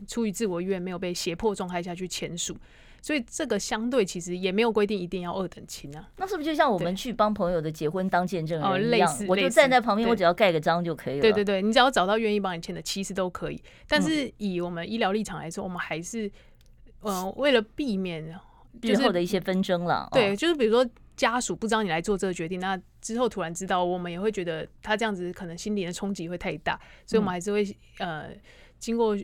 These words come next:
Speaker 1: 呃，我们还是会询问说他平常，呃，家里还有哪些人。
Speaker 2: 是。
Speaker 1: 对，对，对，对。
Speaker 2: 那一旦我签了这个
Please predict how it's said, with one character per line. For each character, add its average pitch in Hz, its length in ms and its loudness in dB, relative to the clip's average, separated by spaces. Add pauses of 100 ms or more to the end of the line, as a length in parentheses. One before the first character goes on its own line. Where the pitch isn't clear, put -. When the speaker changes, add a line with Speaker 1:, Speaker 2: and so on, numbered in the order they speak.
Speaker 1:
呃， 190 120 -2
我 170 60 -2
们 175 80 -4
还 202 100 -2
是 - 80 -2
会 330 80 2
询 190 220 -4
问 202 140 0
说 202 120 -4
他 208 80 -2
平 180 180 -8
常， 170 300 -12 (260)
呃， 165 140 -10
家 220 240 -2
里 196 140 0
还 180 80 -4
有 170 80 -2
哪 156 160 -6
些 165 180 -6
人。 170 320 -6 (240)
Speaker 2:
是。 165 420 -6
Speaker 1:
对， 175 140 -4
对， 156 160 -8
对， - 100 -8
对。 - 20 -8
Speaker 2:
那 392 120 2 (140)
一 202 200 -4
旦 311 220 2
我 123 160 -2
签 285 320 -4
了 190 100 -2
这 170 160 -4
个 156 220 -6